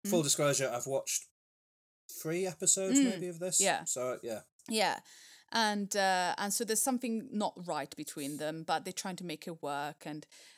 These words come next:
Speaker 2: uh, as soon as they get in the bedroom, there are two beds, and they're clearly not gonna sleep in the same bed. And, you know, and, uh, but, uh, after, but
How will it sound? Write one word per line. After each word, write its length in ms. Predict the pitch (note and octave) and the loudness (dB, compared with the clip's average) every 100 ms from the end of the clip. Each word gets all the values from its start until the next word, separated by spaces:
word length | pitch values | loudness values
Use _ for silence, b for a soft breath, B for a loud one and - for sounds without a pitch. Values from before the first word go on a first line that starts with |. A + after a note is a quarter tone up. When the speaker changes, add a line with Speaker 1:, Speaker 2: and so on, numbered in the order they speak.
| B | B
Speaker 2:
uh, 460 | D#3 C#3 - - - | -6 -4 -4 -6 -8
as 100 | F3 | -8
soon 140 | - F3+ | -6 -6
as 100 | E3+ | -6
they 60 | |
get 180 | E3+ D3+ | -4 -6
in 80 | F3 | -6
the 60 | E3 | -6
bedroom, 580 | E3+ D#3+ E3+ E3 D#3+ D#3 | -4 -4 -6 -8 -8 -8
there 160 | D#3 | -8
are 40 | E3 | -6
two 220 | - F3+ | -6 -4
beds, 520 | E3 D3 C#3+ D3+ - | -2 -2 -2 -4 -6
and 280 | - D#3 D#3 - - - F3 | -6 -10 -12 -16 -20 -16 -14
they're 180 | E3 - | -12 -8
clearly 280 | F3+ D#3+ | -6 -6
not 140 | D#3+ D#3+ | -8 -8
gonna 140 | E3 | -8
sleep 220 | E3 E3 E3 | -8 -8 -10
in 60 | |
the 80 | D#3 | -6
same 240 | - D#3+ | -6 -6
bed. 460 | D#3 C#3+ D3 D3 - - | -4 -4 -4 -6 -12 -8
And, 260 | F3 E3 | -6 -4
you 80 | G3+ | -6
know, 260 | F3 D#3 E3+ B B B B - | -6 -8 -10 B B B B -4
and, 440 | G3 F#3+ F#3+ G3 | -2 -2 -4 -2
uh, 180 | F#3+ F#3 G3+ | -2 -2 -2
but, 220 | G#3 - | -4 -2
uh, 360 | G#3 G3+ F#3 - - - | -2 -2 -2 -6 -14 -12
after, 760 | G#3+ A3+ - A3 G#3 F#3+ F#3 - _ _ _ _ _ _ _ _ _ _ _ _ - | -10 -8 -6 -2 -2 -2 -6 -10 _ _ _ _ _ _ _ _ _ _ _ _ -4
but 260 | G#3+ - | -2 -2